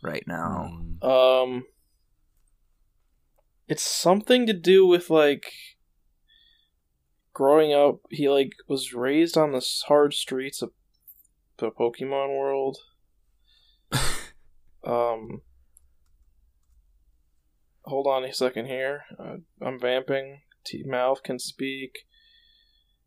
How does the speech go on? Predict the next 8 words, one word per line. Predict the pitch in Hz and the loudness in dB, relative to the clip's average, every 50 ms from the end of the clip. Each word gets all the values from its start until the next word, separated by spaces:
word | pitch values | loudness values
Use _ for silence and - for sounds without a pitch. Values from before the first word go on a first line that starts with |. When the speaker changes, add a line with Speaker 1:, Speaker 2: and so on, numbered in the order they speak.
| _ _ _ | _ _ _
Speaker 3:
because, | - 127 123 - - - 135 135 131 131 127 127 123 123 123 123 123 123 120 123 120 117 117 120 131 - - - - - - - - - - _ _ _ _ _ _ _ _ _ _ _ _ _ _ _ _ _ _ _ _ _ _ _ _ _ _ _ _ _ _ _ _ _ _ _ _ _ _ _ _ _ _ - | -6 -6 -6 -6 -4 0 2 4 6 6 6 4 4 4 2 2 2 2 0 -2 -4 -6 -6 -10 -12 -10 -10 -8 -8 -8 -8 -10 -12 -14 -18 _ _ _ _ _ _ _ _ _ _ _ _ _ _ _ _ _ _ _ _ _ _ _ _ _ _ _ _ _ _ _ _ _ _ _ _ _ _ _ _ _ _ -20
oh | - - - - | -20 -18 -18 -20
my | - - - - _ - | -20 -20 -20 -20 _ -20
god, | - - - - | -18 -18 -18 -16
there's | - 127 - | -14 -10 -8
so | - - 123 117 | -8 -8 -8 -8
much | 117 - - - - | -8 -10 -10 -10 -12
here. | - - - 110 - | -10 -10 -10 -10 -10